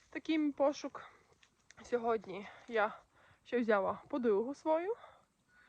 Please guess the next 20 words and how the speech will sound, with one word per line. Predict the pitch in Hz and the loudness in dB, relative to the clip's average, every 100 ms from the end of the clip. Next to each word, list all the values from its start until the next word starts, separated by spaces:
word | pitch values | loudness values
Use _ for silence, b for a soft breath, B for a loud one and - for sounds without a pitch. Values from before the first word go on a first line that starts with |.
| b | b
щоб | - 247 | -8 -4
мені | 247 247 | -2 0
не | 233 | -2
було | 214 214 190 | -2 0 -2
скучно. | 208 - 247 - 277 330 B _ b b b | -4 -6 -6 -4 -6 -6 B _ b b b
Також | 247 254 247 | 0 2 2
зі | 233 | 2
мною | 226 214 220 | 2 0 0
є | |
мої | 220 208 196 196 190 B B | -2 0 -2 -4 -6 B B
хлопці. | - 220 208 - 415 - b b b b b b b | 0 2 2 -2 -4 -4 b b b b b b b
Ходимо, | - 247 233 220 | 2 2 2 -2
шукаємо, | - 233 233 311 381 381 | -6 0 2 4 4 2
можливо, | 269 233 214 | 2 0 0
щось | 226 254 | -2 -4
вдасться | 220 226 - | 0 0 0
знайти. | 226 220 208 311 | -4 -2 -2 -4
Це | - 247 | -2 -2
ліс | 220 220 | -2 -4
старенький. | - 233 233 220 247 339 | -2 0 2 0 0 -2